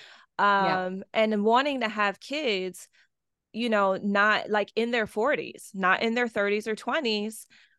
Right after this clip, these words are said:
Speaker 2: How is that different? And I know it's gonna, the answer is going to be a little bit layered and different with you because you started in thirties. So for
Speaker 1: Yeah.
Speaker 2: you, having a baby at forty-two was like nothing. You were like, "Girl, bye.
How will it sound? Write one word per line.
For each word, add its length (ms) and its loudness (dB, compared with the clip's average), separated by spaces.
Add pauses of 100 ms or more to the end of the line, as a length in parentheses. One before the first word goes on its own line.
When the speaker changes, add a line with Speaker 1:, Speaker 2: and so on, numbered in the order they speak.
(100)
Speaker 2:
How 340 6
is 120 0
that 220 2
different? 420 -6 (160)
And 100 2
I 120 4
know 240 4
it's 160 0
gonna, 240 0
the 140 0
answer 300 -6
is 140 -8
going 300 0
to 160 -4
be 180 -4
a 100 -2
little 220 -4
bit 160 -4
layered 460 -2
and 100 -8
different 300 -8
with 160 -10
you 160 -4
because 400 -6
you 100 -6
started 640 -2 (140)
in 140 -8
thirties. 580 -10 (180)
So 180 -2
for 160 -6
Speaker 1:
Yeah. 200 -2
Speaker 2:
you, 280 0
having 360 -2
a 60 -4
baby 360 -2
at 120 -4
forty-two 600 -4
was 160 -6
like 160 -4
nothing. 500 -10
You 120 -4
were 80 -4
like, 180 -2
"Girl, 220 -6
bye. 400 -2